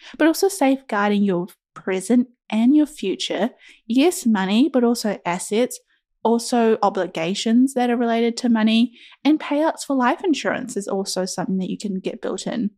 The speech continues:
The only thing that it doesn't cover is child related custody, uh, battle situations like visitations, child support, 'cause the courts are basically like, "Look, we don't want you bargaining with children's, you know, rights as part of your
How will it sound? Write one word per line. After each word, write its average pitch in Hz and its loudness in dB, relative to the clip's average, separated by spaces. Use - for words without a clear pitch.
The 269 4
only 269 4
thing 359 2
that 359 4
it 254 -2
doesn't 202 0
cover 220 0
is 220 0
child 214 -2
related 208 0
custody, 240 -4
uh, 226 2
battle 240 2
situations 233 -2
like - -6
visitations, 240 0
child 202 -4
support, - -2
'cause 277 0
the 254 2
courts - 2
are 320 2
basically 285 0
like, 233 -2
"Look, 190 -2
we 233 0
don't 339 0
want 392 -6
you 359 -2
bargaining 277 2
with 277 -4
children's, 277 0
you 254 2
know, 247 4
rights 233 0
as 233 0
part 226 -2
of 220 -4
your 226 0